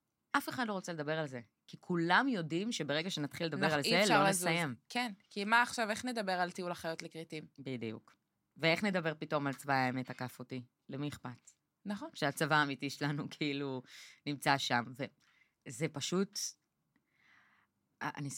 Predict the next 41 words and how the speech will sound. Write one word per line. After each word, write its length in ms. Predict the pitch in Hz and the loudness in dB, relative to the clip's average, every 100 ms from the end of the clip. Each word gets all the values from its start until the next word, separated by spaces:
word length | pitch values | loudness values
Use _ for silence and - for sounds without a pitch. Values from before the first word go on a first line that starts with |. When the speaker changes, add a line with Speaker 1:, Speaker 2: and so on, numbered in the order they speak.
| - | -6
Speaker 1:
אני 140 | 135 | -6
גם 120 | 131 | -4
לא 60 | 143 | -6
יכולה 140 | - | -4
לסבול 180 | 165 156 | -6 -6
את 60 | 160 | -8
המילה 180 | 139 | -8
פרופורציה, 560 | 147 127 - 143 147 127 | -8 -10 -6 -4 -4 -10
כי 120 | - | -12
זה 80 | 123 | -10
לא 60 | 180 | -8
פרופורציה, 720 | - - - 131 151 - 127 117 _ _ _ _ _ | -10 -12 -8 -8 -8 -12 -12 -14 _ _ _ _ _
זה 100 | _ _ | _ _
כאפה 420 | - 139 - - - _ _ _ _ _ | -4 -2 -2 -8 -16 _ _ _ _ _
של 140 | - 143 | -4 2
החיים. 760 | 127 - - - 131 147 143 113 _ _ _ _ _ 160 | 2 2 -4 0 0 2 0 -4 _ _ _ _ _ -8
Speaker 2:
ברור, 480 | 156 139 160 185 | -6 -4 -2 -2
Speaker 1:
זה 80 | 139 | -4
Speaker 2:
זה 60 | 156 | -2
Speaker 1:
פרופורציות 560 | 143 131 175 185 220 | 0 4 4 4 -2
שלא, 500 | - 147 151 175 165 | 0 4 6 8 8
לא 80 | 156 | 6
היינו 200 | 175 190 | 6 4
אמורים 180 | 170 160 | 0 -2
לקבל 240 | - 131 | -2 -2
Speaker 2:
לא 40 | 143 | 2
Speaker 1:
אותן. 180 | 202 262 | 6 6
Speaker 2:
היינו 160 | 285 | 6
אמורים. 280 | 202 170 139 | 0 -2 -4
Speaker 1:
אף 260 | 151 143 170 | 2 4 6
אחד 0 | |
Speaker 2:
לא, 160 | 202 | 6
Speaker 1:
לא 80 | 160 | 6
אמור 140 | 156 160 | 6 4
Speaker 2:
אני 80 | |
כל 60 | 196 | 2
Speaker 1:
לקבל 120 | 247 | 4
Speaker 2:
הזמן 180 | 254 240 | 4 4
Speaker 1:
אותן. 100 | 247 | 0
Speaker 2:
אומרת, 240 | 160 156 | 0 -4
זה, 140 | 165 | -2